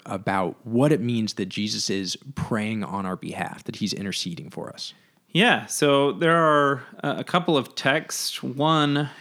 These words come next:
Speaker 2: in Hebrews, trying to, to pull it up here. Uh, Hebrews seven, twenty-three through twenty-five. Uh, it says, "The former priests were many in number because they were prevented by death from continuing in office."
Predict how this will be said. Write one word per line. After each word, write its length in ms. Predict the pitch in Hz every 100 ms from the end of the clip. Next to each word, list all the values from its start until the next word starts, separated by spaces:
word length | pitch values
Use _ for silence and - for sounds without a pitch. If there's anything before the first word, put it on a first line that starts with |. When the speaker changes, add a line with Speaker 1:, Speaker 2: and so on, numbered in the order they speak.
| -
Speaker 2:
in 200 | 135 127
Hebrews, 880 | - 170 160 127 120 143 170 - - _ _ _ _ -
trying 220 | 139 127
to, 100 | 110 -
to 80 | 127
pull 280 | - 131 127
it 60 |
up 240 | 117 110 -
here. 460 | - 120 120 139 139 - - -
Uh, 440 | 123 123 120 120 123 -
Hebrews 400 | - 170 175 -
seven, 580 | - - 147 135 131 160 - _ _ - - _ -
twenty-three 480 | - 151 147 143 135
through 160 | 131
twenty-five. 760 | - 131 123 117 117 110 107 - _ _ _ _ -
Uh, 300 | 123 120 120
it 80 | 123
says, 400 | - 123 120 120
"The 140 | -
former 440 | 123 143 160 190 156
priests 680 | - - 127 127 - -
were 80 | 131
many 320 | 120 127 147
in 160 | 143 127
number 440 | 113 110 113 120 - _ _
because 400 | 123 - 123 120
they 160 | - 131
were 120 | 123
prevented 640 | - 117 131 147 135 117
by 140 | 120
death 440 | 113 160 151 120 -
from 200 | - 113
continuing 640 | 123 110 120 120 120 117
in 100 | 110
office." 680 | 107 131 - - - -